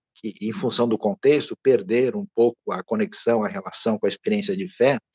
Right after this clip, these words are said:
mas tem muito elemento, né? <laughs> Aí eu vou dizer uma frase aqui um pouquinho forte, muito elefe-, elemento na, na, na tradição da, da, da,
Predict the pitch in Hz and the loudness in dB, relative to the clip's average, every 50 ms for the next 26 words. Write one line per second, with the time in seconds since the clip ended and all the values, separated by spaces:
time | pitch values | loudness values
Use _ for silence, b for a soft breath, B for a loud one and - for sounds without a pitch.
0 | B B B B B B B B B _ _ _ - 127 135 - - 160 160 170 | B B B B B B B B B _ _ _ 0 0 0 2 2 0 2 2
1 | 220 214 214 190 160 143 123 113 131 151 175 151 - - - - - - 110 113 | 2 4 4 4 4 4 2 0 0 -2 -2 -4 -6 -10 -14 -14 -10 -8 -4 -2
2 | 110 - - - 143 113 - - 151 123 123 127 117 110 113 110 110 110 110 113 | -2 -2 0 0 0 -2 0 0 0 2 2 0 0 0 0 0 0 -2 -2 -4
3 | - - 120 110 - - - 131 117 110 107 104 101 - - 110 107 107 - - | -4 -6 -6 -6 -6 -8 -8 -6 -4 -2 -2 -2 -2 -2 -2 -2 -2 0 -2 -2
4 | 107 - 92 123 123 113 104 - - 110 - 143 151 - - - - B B B | -2 -2 0 0 0 0 -2 -2 -4 0 2 2 2 0 -2 -8 -14 B B B
5 | B B B B B _ - 139 185 190 180 165 151 151 135 - 135 131 127 127 | B B B B B _ 2 2 4 4 4 4 4 4 4 4 0 -4 -6 -6
6 | - - 120 120 120 117 120 127 131 123 123 120 123 123 123 - - 117 113 107 | -4 0 0 2 2 2 0 -2 -2 -2 -4 -4 -2 -2 -2 -2 -4 -6 -8 -8
7 | - - 117 110 - _ 135 143 151 151 131 120 123 120 - - - - - - | -6 -8 -8 -8 -2 _ 4 4 4 4 2 -2 -4 -4 -4 -6 -8 -8 -10 -8
8 | - 151 147 160 180 160 135 110 98 92 - _ _ _ _ 113 107 - 104 98 | -4 0 2 2 2 2 0 -2 -4 -6 -10 _ _ _ _ -8 -4 -4 -2 -2
9 | - - 92 90 95 98 98 95 87 | -2 -2 -2 -4 -4 -2 -4 -4 -4